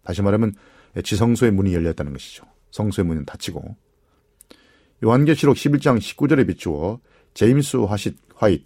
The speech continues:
그리고 엘렌 화이트와 함께 조셉 베이스는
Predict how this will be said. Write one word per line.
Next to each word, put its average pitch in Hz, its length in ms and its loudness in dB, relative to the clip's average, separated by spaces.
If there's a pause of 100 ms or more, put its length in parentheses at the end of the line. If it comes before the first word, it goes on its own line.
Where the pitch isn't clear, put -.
그리고 107 500 2 (360)
엘렌 123 300 4
화이트와 110 340 2
함께 98 580 0 (320)
조셉 107 400 2
베이스는 101 500 0